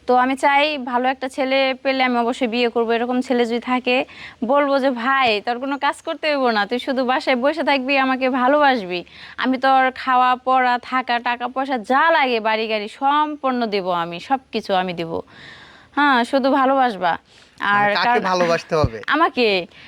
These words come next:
Speaker 1: আর আমার জীবনে তো কোনো ভালোবাসা আসলে এখন আসে নাই, কারণ আমি প্রেম ভালোবাসার মধ্যে ছিলাম না, ছোট থেকে এতটুকু বড় হয়েছি,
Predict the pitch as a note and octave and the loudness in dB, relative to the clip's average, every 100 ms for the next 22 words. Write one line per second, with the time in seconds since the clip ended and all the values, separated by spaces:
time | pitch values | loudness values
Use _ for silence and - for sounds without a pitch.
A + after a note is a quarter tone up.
0 | - - G#3 G#3+ A3 C#4 B3 C#4+ D4+ D4+ | -14 -4 0 0 2 2 0 -2 -2 -2
1 | D4 C#4+ D4 D4 C4 C4 C#4 C#4 B3 B3 | -2 -2 -2 0 0 2 0 0 -2 -2
2 | A#3+ A#3 A3+ A3+ A#3+ A3 A3+ A3+ G3 G3 | 0 2 0 0 0 0 0 0 0 -2
3 | A3+ G3+ G3+ G#3 G3+ - A#3 A3+ A3+ G#3 | -2 -2 0 -2 -4 -2 0 2 2 2
4 | G#3 - G3+ G3+ G3 G3+ G3 - B3+ B3+ | 0 0 -2 -2 -4 -2 -4 -2 0 2
5 | B3+ G#3+ G#3 - A3+ A3+ A3+ G#3+ G#3+ G#3+ | 2 0 -2 -4 -8 -6 -6 -6 -6 -6
6 | G3+ G#3+ A3 G#3+ - G3+ | -2 2 2 -2 -6 -12